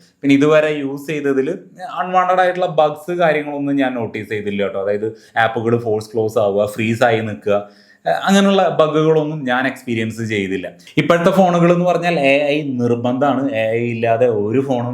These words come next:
വരുന്നില്ല. നമുക്കിവിടെ ഫോട്ടോസിൽ നിന്നൊക്കെ അൺവാണ്ടഡ് ആയിട്ടുള്ള ഒബ്ജക്റ്റുകൾ റിമൂവ് ചെയ്യുന്ന എ ഐ ഇമേജ് ഇറേസർ, ഒബ്ജക്റ്റ് ഇറേസർ, എ ഐ ഡീബ്ലർ, അതായത് ഫോട്ടോസ് കാര്യങ്ങളൊക്കെ കുറച്ചെങ്കിലും ബ്ലർ ആയിട്ടുണ്ടെങ്കിൽ ആ ഒരു ബ്ലർനെസ് ഒക്കെ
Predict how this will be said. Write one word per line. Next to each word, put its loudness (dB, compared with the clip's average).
വരുന്നില്ല. 0
നമുക്കിവിടെ 4
ഫോട്ടോസിൽ 0
നിന്നൊക്കെ -4
അൺവാണ്ടഡ് 0
ആയിട്ടുള്ള 0
ഒബ്ജക്റ്റുകൾ -2
റിമൂവ് 0
ചെയ്യുന്ന 2
എ 2
ഐ -2
ഇമേജ് 2
ഇറേസർ, -2
ഒബ്ജക്റ്റ് -2
ഇറേസർ, 2
എ 4
ഐ 2
ഡീബ്ലർ, 2
അതായത് -2
ഫോട്ടോസ് -2
കാര്യങ്ങളൊക്കെ -2
കുറച്ചെങ്കിലും -6
ബ്ലർ 2
ആയിട്ടുണ്ടെങ്കിൽ -2
ആ 4
ഒരു 2
ബ്ലർനെസ് -2
ഒക്കെ -6